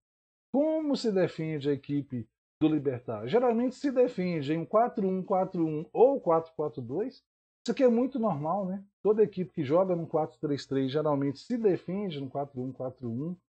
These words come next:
em bloco baixo. Às vezes varia pra quatro quatro dois,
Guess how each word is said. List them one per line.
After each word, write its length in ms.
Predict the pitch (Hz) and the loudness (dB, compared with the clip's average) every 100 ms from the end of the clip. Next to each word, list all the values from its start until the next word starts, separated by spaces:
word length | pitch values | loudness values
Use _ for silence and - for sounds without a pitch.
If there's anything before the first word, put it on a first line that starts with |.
| _ - | _ -6
em 100 | 139 | -2
bloco 300 | 123 135 135 | 0 -2 -4
baixo. 420 | 117 120 151 - _ _ _ | -8 -6 -6 -10 _ _ _
Às 260 | 180 170 127 | 0 0 2
vezes 460 | 160 202 185 156 143 | 4 6 4 0 -2
varia 400 | 143 131 139 135 | 0 0 -2 -4
pra 160 | 131 | -8
quatro 280 | - 113 113 - | -8 -12 -10 -14
quatro 260 | 110 113 - | -14 -14 -10
dois, 320 | 131 202 | -6 -6